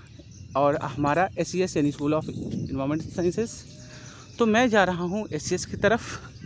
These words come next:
और यहाँ पर जो मैं, मेरे आप left side में देखोगे तो वो है आपका administrative block। मैं कभी उसके लिए भी separate video बना लूँगा। ओके,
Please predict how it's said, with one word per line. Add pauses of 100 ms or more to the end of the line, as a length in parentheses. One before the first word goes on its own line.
(680)
और
यहाँ
पर
जो (180)
मैं,
मेरे
आप
left
side
में
देखोगे (480)
तो
वो
है
आपका
administrative
block। (3000)
मैं
कभी (180)
उसके
लिए
भी
separate
video
बना
लूँगा। (500)
ओके,